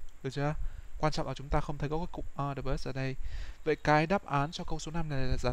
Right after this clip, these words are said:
là gì? Là not given, bởi vì người ta không có so sánh cái cách mà nó tạo thành bầy đàn với những loài chim khác. Không hề có sự so sánh. Trong khi câu hỏi đang là sự so sánh, cho nên câu này là một câu not given.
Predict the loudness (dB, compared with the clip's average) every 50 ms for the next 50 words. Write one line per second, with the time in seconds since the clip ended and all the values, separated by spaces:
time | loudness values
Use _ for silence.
0 | 10 10 10 8 4 2 0 -2 -2 -4 -6 -6 -4 -2 2 4 4 4 4 2
1 | 2 2 2 2 0 0 0 0 0 0 -2 0 2 2 2 2 2 0 -2 -2
2 | -4 -4 -4 -2 -2 0 4 4 6 6 6 4 2 2 2 2 0 2 2 0
3 | 0 2 4 4 4 4 2 -2 -2 0 2 2 2 2 2 -2 -2 0 0 0
4 | 0 0 -2 -6 -10 -12 -2 4 4 4 4 4 -2 0 2 2 4 4 4 4
5 | 2 0 -4 -10 -10 -12 -14 -12 -8 -2 2 4 4 4 4 0 -4 -4 -4 -4
6 | 0 2 2 0 2 2 4 4 4 4 2 -4 -20 -20 -20 -20 -20 -20 -20 -20
7 | -18 -10 -2 2 2 4 6 4 4 2 2 0 -2 -2 -2 -2 -4 -2 0 0
8 | 0 0 0 -2 -6 -6 -10 -10 -12 -12 -12 -8 -6 -6 -4 -2 0 0 2 4
9 | 4 2 4 4 4 4 6 6 6 4 4 4 2 0 -2 -4 -6 -8 -8 -6
10 | -6 -6 -6 -6 -4 0 2 2 2 2 0 -4 -6 -4 -2 -2 0 0 0 0
11 | 0 0 -2 -2 -4 -2 -2 0 0 -2 -2 -4 -6 -8 -8 -8 -8 -6 -4 -4
12 | -4 -6 -6 -8 -8 -8 -8 -10 -10 -10